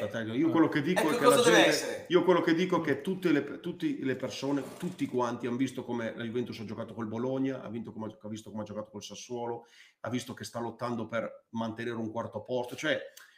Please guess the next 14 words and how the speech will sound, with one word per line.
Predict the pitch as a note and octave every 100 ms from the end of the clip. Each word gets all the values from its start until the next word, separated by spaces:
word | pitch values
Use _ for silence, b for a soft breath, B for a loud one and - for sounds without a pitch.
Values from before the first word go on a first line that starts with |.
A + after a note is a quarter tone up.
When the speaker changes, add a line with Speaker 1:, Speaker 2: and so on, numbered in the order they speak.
| _
Speaker 2:
queste | G3 G3+ G#3+
cose | G3 F3+ F3
qua, | B2+ B2
ragazzi, | A#2+ G#2+ G#2 - A2 - _ -
n-, | - D#3
n-, | D#3+ -
cioè, | - D#3 -
è | D#3+
l'unica | E3+ A3 A3+ E3+
cosa | - G3+ F#3 F3+ - _ _ _ _ _ _
di | C3+ C#3+
certo | F#3+ G3+ E3+
che | C3+
c'è, | - C#3+ F2+ -